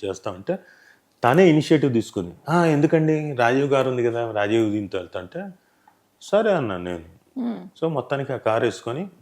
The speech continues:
Speaker 1: మ్మ్.
Speaker 2: అప్పటికి మూడు రోజులు అయిందా మాట్లాడి మీరు?
Speaker 1: ఆ, నేను
Speaker 2: ఆహా.
Speaker 1: వెళ్ళడం చూపి-, మొహం కూడా చూపించలే. అంతకుముందు ఏంటి, రోజు లొకేషన్లో కనపడేవాడు.
Speaker 2: మ్మ్.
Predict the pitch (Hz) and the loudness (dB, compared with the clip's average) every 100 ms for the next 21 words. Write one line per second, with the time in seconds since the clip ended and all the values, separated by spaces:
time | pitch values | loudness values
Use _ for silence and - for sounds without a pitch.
0 | _ - 113 110 208 330 294 277 269 285 | _ -14 -6 -2 2 4 4 6 8 8
1 | 254 247 226 214 220 226 269 453 554 - | 8 4 0 0 0 0 0 0 -2 -2
2 | 98 143 - - 208 131 - - 104 185 | -4 -10 -20 -6 -2 0 -2 -2 0 0
3 | - 135 127 107 104 147 160 156 143 143 | 2 0 0 -2 0 2 2 2 0 -2
4 | 120 120 113 139 143 156 151 143 135 113 | -6 -6 -2 0 2 2 2 2 4 6
5 | 135 160 151 156 135 156 143 131 139 123 | 8 10 8 8 2 2 2 2 2 2
6 | 98 82 117 220 208 | 2 0 -2 -2 -6